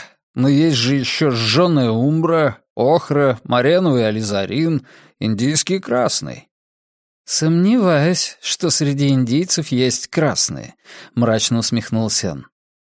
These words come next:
Она смеялась очень редко, а когда шутила,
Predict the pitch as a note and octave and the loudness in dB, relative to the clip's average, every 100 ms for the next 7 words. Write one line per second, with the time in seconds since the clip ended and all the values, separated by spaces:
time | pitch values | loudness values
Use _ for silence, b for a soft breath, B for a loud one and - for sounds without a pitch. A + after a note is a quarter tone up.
0 | _ _ _ _ - A#2 C#3+ - D3 C#3+ | _ _ _ _ -4 0 2 2 2 4
1 | C3+ B2+ C3+ - C3 B2+ C#3+ - - C2+ | 2 2 0 0 0 0 -2 -4 -10 -16
2 | D2+ - - C#3 C#3 D#3 - C3 - F3+ | -16 -12 -2 0 2 0 0 -2 0 0
3 | A2+ | 0